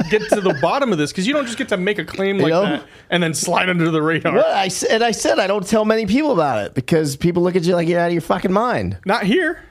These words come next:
Speaker 2: No,
Speaker 1: Not,
Speaker 2: that's
Speaker 1: not
Speaker 2: true.
Speaker 1: here. So
Speaker 2: Yeah.
Speaker 1: you're, you're among welcome company here, but
Speaker 2: Maybe in here, but what about out there?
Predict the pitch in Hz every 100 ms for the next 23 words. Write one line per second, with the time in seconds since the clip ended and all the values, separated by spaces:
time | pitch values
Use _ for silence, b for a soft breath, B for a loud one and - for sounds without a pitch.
0 | - - 254 - 165 175 254 214 269 254
1 | - - 160 233 - 240 208 220 240 220
2 | 226 233 220 190 196 220 226 196 180 220
3 | 208 160 180 170 131 127 247 277 247 233
4 | 220 233 190 165 240 254 160 196 180 185
5 | 185 214 226 220 202 208 185 170 214 262
6 | 127 95 92